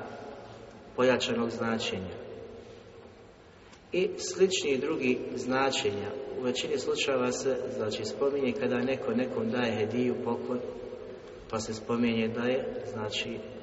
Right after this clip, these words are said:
darovao ili dao taj dotični poklon osobi. Allah dželle ve ala spominje, spominje ovo uzvišeno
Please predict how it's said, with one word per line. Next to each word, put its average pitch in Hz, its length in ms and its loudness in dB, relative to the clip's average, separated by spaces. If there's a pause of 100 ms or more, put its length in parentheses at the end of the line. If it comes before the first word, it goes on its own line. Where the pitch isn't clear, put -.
(360)
darovao 113 580 2
ili 113 240 0 (100)
dao 113 240 2 (800)
taj 110 220 2
dotični 110 460 0
poklon 107 320 -2
osobi. 95 320 -4 (1300)
Allah 147 280 4
dželle 143 240 4
ve 131 100 10
ala 135 260 8
spominje, 123 540 2 (120)
spominje 131 560 4
ovo 123 140 6
uzvišeno 120 540 2